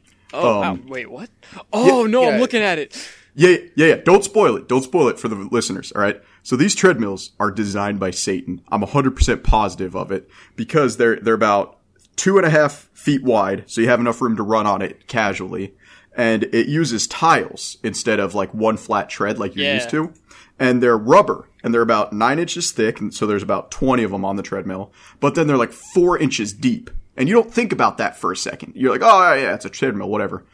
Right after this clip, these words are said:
Speaker 2: But then you realize that rubber absorbs impact. So most people who, like me, who are used to running on concrete and traditional treadmills, you get feedback when you step,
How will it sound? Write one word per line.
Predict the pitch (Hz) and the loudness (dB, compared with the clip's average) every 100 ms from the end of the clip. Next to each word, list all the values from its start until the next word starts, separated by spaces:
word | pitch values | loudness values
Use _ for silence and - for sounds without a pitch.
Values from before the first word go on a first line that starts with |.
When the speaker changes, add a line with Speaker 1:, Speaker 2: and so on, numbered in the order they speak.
| - - | -20 -10
Speaker 2:
But | 135 | -2
then | 180 165 | 0 0
you | |
realize | 131 202 233 120 104 - - | 0 0 2 2 2 -6 -6
that | 113 101 | -6 -4
rubber | 113 151 131 120 | 0 2 2 0
absorbs | 110 107 107 98 - | -2 -2 -2 -2 -2
impact. | 180 151 - - - - _ _ - _ | -2 -2 -6 -14 -18 -20 _ _ -20 _
So | - 139 | -2 2
most | 185 247 - | 2 0 0
people | 147 - 135 | -2 0 0
who, | 127 113 | 0 0
like | 113 107 | 0 2
me, | 143 120 | 2 2
who | |
are | 117 | 2
used | 117 113 | 0 -2
to | 117 | 0
running | 110 98 | 0 -2
on | |
concrete | - - 180 151 113 104 - | -8 -2 -2 -2 -4 -4 -4
and | 110 | -6
traditional | - 120 117 101 | -2 -4 -4 -8
treadmills, | - 190 123 98 95 - - - - | -2 -2 -2 -6 -8 -16 -20 -20 -10
you | 120 196 | -2 2
get | 160 - | 2 0
feedback | - - 185 151 180 - - | -4 -6 -4 -2 -2 -4 -6
when | 104 | -8
you | 95 | -8
step, | - - 180 - | -8 -4 -4 -4